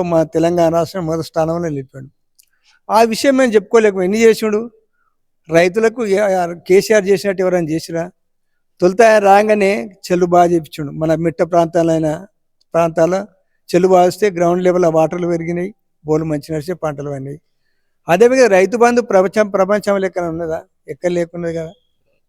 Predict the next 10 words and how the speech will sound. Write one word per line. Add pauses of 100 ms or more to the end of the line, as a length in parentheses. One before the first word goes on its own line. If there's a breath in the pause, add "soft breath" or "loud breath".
(500)
కళ్యాణ
లక్ష్యం
ఎవరైనా
పెట్టిరా? (140)
పిల్లల
పెళ్ళిళ్ళు
అయితే
ఏమైనా
పైసలు
ఇచ్చిరా?